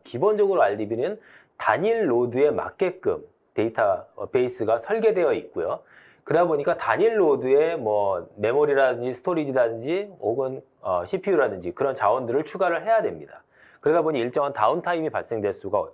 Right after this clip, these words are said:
밖에 없고요. 옆으로 늘리는 자-, 것도 아까 말씀드렸다시피 성능이 생각보다 높아지지 않는 그런 측면이 있습니다.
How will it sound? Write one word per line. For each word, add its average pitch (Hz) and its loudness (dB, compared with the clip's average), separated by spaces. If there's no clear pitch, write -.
밖에 107 -4
없고요. 110 -2
옆으로 233 2
늘리는 170 0
자-, 131 -2
것도 131 0
아까 139 2
말씀드렸다시피 143 -2
성능이 196 -4
생각보다 214 0
높아지지 160 0
않는 92 0
그런 107 -6
측면이 123 -4
있습니다. - -16